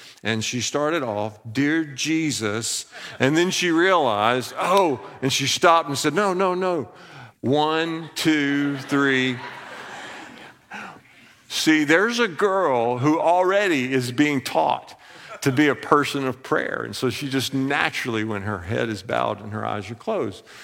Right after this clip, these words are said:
she prays, because a child of three, a child of three can pray.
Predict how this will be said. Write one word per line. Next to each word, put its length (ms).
she 200
prays, 460
because 300
a 60
child 400
of 280
three, 280
a 140
child 260
of 80
three 220
can 200
pray. 380